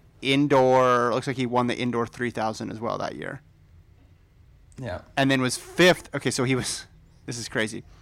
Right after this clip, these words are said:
Speaker 1: I'm saying this kind of out of order because this is going calendar year, so obviously cross country is
Speaker 2: Yeah.
Speaker 1: the next year. But in the, in the calendar year two thousand seven, he, in the eight hundred, he was fifth at U S A's. He won the N C double A fifteen hundred,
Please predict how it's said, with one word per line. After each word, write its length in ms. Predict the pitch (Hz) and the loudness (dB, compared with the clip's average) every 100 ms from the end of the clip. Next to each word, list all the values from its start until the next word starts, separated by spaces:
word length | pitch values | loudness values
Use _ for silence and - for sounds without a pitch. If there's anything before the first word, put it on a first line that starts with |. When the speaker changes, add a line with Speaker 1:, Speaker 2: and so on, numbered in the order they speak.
| - _ _ - - | -20 _ _ -8 -2
Speaker 1:
I'm 100 | 143 | 2
saying 200 | 220 208 | 4 4
this 100 | 170 | 4
kind 180 | 170 147 | 4 6
of 60 | |
out 120 | 131 127 | 6 4
of 100 | 120 | 2
order 220 | 117 110 | 0 0
because 260 | 123 123 | -4 -4
this 160 | 110 - | -4 -6
is 80 | 123 | -4
going 200 | 127 117 | -2 -2
calendar 360 | 120 123 143 | 0 2 2
year, 220 | 160 175 180 | 2 0 -2
so 140 | - | -2
obviously 540 | 107 110 - 123 104 - - - - | -2 -2 -4 -2 -4 -6 -20 -20 -2
cross 240 | 123 110 | 0 0
country 520 | 117 113 120 113 110 - _ _ - | -2 -4 -4 -4 -4 -8 _ _ -12
is 220 | 117 107 123 | -8 -6 -6
Speaker 2:
Yeah. 80 | |
Speaker 1:
the 80 | 117 | -4
next 280 | 113 113 131 | -2 -4 -2
year. 240 | 127 160 - - - - - - | 2 2 0 -14 -20 -20 -20 -2
But 120 | 139 | 2
in 80 | 139 | 2
the, 100 | 143 | 2
in 120 | 160 | 0
the 80 | 135 | 0
calendar 420 | 127 165 185 170 | -2 0 2 4
year 120 | 139 127 | 2 0
two 120 | 143 | 2
thousand 300 | 131 127 117 | 4 4 0
seven, 440 | - 120 110 98 - _ _ _ _ _ _ _ | 0 0 0 -6 -10 _ _ _ _ _ _ _
he, 280 | - 131 127 | -4 -2 0
in 180 | - 120 | -2 -4
the 100 | 107 | -2
eight 160 | 147 | 0
hundred, 200 | 156 175 | 2 4
he 60 | 156 | 4
was 180 | 127 - - | 2 -2 -10
fifth 360 | - 156 151 | -4 -2 0
at 80 | - | 0
U 140 | 160 147 | 4 4
S 200 | 151 143 | 4 2
A's. 440 | 110 113 - - - _ - - _ - | 2 0 -4 -10 -14 _ -20 -20 _ -6
He 140 | 131 | -4
won 280 | 117 120 139 | 2 2 4
the 120 | 143 | 4
N 100 | 135 | 2
C 100 | 143 | 0
double 180 | 135 120 | 0 0
A 80 | 120 | 0
fifteen 340 | 135 - 123 | -4 -4 -4
hundred, 440 | 113 107 104 107 | -2 -2 -4 -4